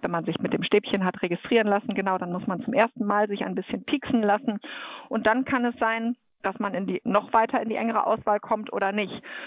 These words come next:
Und, ähm, genau, und sollte man aber dann tatsächlich, äh, in, in die engere Auswahl, äh, passen, dann ist es tatsächlich, ähm,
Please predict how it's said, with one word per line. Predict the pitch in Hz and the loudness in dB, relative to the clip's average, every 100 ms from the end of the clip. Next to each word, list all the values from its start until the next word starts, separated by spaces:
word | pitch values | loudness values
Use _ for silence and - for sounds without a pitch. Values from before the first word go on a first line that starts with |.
| - - _ | -16 -20 _
Und, | 196 196 185 - - | -2 0 -2 -4 -2
ähm, | 190 185 185 180 - | 0 2 0 -2 0
genau, | 294 220 165 156 - | 2 2 2 -2 -4
und | 190 - - - - | -8 -8 -14 -14 -10
sollte | 170 190 294 - | 0 2 2 2
man | 294 226 | 0 0
aber | 190 185 | 0 -2
dann | 185 185 185 180 180 | 0 -2 -2 -6 -6
tatsächlich, | - 190 - 180 - 180 175 - | -2 -2 0 -4 0 -2 -2 -4
äh, | - 185 180 - _ | 0 2 2 -2 _
in, | 185 180 | -2 -2
in | 185 | 0
die | 175 - | 0 0
engere | 190 175 - | 0 0 2
Auswahl, | 185 - - - - - | 0 2 2 4 4 4
äh, | - - | 4 0
passen, | - 180 - 226 214 | -2 -4 -2 0 2
dann | 202 202 - - - | 0 -2 -10 -6 0
ist | 254 | 0
es | 269 - | 0 0
tatsächlich, | 240 - 220 247 226 - | -2 0 0 0 -2 -2
ähm, | - 214 214 208 | -2 0 -2 -4